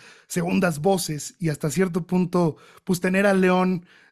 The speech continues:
te, te podía permitir estar más en tu instrumento.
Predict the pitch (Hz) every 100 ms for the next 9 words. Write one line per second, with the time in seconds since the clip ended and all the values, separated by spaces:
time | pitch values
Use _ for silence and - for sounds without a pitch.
0 | _ 175 - 170 - 165 180 190 185 170
1 | 151 180 175 - 165 170 175 170 - -
2 | 165 147 156 147 - 196 226 170 143